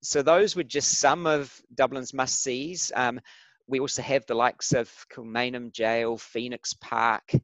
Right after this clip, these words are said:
Abbey Theatre, and the numerous, numerous museums and galleries, including the Little Museum of Dublin and the National Museum and the Dublin Writers' My Museum. But moving on,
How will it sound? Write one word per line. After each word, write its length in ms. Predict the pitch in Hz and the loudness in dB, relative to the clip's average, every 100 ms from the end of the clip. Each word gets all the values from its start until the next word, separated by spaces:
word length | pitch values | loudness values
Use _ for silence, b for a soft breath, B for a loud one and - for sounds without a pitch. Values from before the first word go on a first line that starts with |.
| _ - | _ -2
Abbey 360 | 120 123 123 110 | -2 -2 -10 -10
Theatre, 640 | 104 110 113 - 120 113 117 - | -8 -6 -6 -2 -2 -2 -8 -12
and 180 | 113 | -10
the 60 | 113 | -10
numerous, 600 | 120 135 147 151 - - _ | -8 -8 -8 -8 -10 -12 _
numerous 560 | 131 143 160 160 151 - | -12 -10 -8 -6 -6 -8
museums 600 | 123 107 117 113 120 117 | -10 -8 -6 -4 -6 -10
and 180 | 110 101 | -12 -8
galleries, 720 | 95 107 101 90 - - - B B - | -4 -2 -2 -8 -10 -10 -10 B B -20
including 540 | 117 - 117 110 101 | -14 -6 -6 -6 -10
the 100 | 98 | -10
Little 340 | 104 127 131 | -4 -4 -4
Museum 480 | 120 120 110 113 113 | -10 -10 -8 -8 -8
of 140 | 104 - | -10 -4
Dublin 460 | 101 104 107 110 | -2 -2 -6 -8
and 140 | 104 101 | -8 -10
the 60 | 101 | -6
National 540 | 104 107 - 110 104 | -4 -4 -8 -12 -12
Museum 640 | 104 101 95 104 107 113 - B B | -12 -12 -6 -4 -4 -8 -16 B B
and 120 | 104 | -12
the 100 | 95 - | -8 -2
Dublin 400 | 104 - 104 98 | -2 -2 -14 -8
Writers' 680 | 90 92 - 90 85 - - _ _ | -4 -4 -6 -12 -8 -8 -10 _ _
My 300 | 107 90 90 _ - | -8 -6 -6 _ -16
Museum. 540 | 117 101 - 85 69 _ _ _ _ _ _ _ _ - _ _ | -12 -10 -10 -12 -14 _ _ _ _ _ _ _ _ -20 _ _
But 200 | 147 139 | 0 2
moving 340 | 170 202 196 165 | 0 0 2 2
on, 380 | 165 113 101 | 2 0 -6